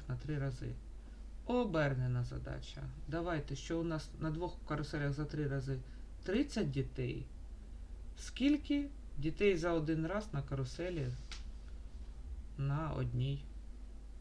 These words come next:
покатається? Тепер ми зведемо до одиниці. Ми тридцять ділимо по три, отримаємо десять дітей. Це на двох каруселях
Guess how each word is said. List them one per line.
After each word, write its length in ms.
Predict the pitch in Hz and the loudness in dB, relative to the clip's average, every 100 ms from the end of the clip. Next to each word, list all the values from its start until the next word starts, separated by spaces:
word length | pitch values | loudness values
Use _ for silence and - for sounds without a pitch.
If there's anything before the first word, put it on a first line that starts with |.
| - | -8
покатається? 680 | 123 120 - 107 120 139 | -4 -4 -4 -4 -4 -6
Тепер 280 | 143 - 269 | -4 0 2
ми 100 | 202 | 2
зведемо 480 | 151 143 151 165 143 | 2 0 0 2 2
до 100 | 123 | 2
одиниці. 640 | 113 110 104 - - - - - - - - - | 0 -2 -4 -8 -8 -8 -8 -8 -8 -10 -8 -2
Ми 140 | 165 | 0
тридцять 640 | 156 165 156 - 127 120 - - | 2 4 4 2 -4 -4 -8 -4
ділимо 540 | 123 131 127 120 113 113 | -2 2 2 2 0 -4
по 100 | 120 | -4
три, 420 | 123 - 131 123 - - - - - - | -4 -2 0 0 -2 -8 -8 -8 -6 -4
отримаємо 520 | 123 135 135 131 127 | 0 2 4 4 4
десять 600 | 120 135 123 - 120 - - - - - - - - - | 4 2 2 -2 -4 -4 -8 -8 -10 -10 -10 -8 -8 0
дітей. 460 | 139 - 135 123 123 | 0 2 2 2 2
Це 280 | - 123 123 - - - - - - | 0 0 -2 -4 -10 -8 -8 -6 0
на 320 | 135 131 120 - | 2 4 2 0
двох 500 | 123 127 143 123 - | 0 2 2 2 -2
каруселях 800 | 127 123 123 - 123 117 123 - | -2 0 0 0 0 0 -2 -4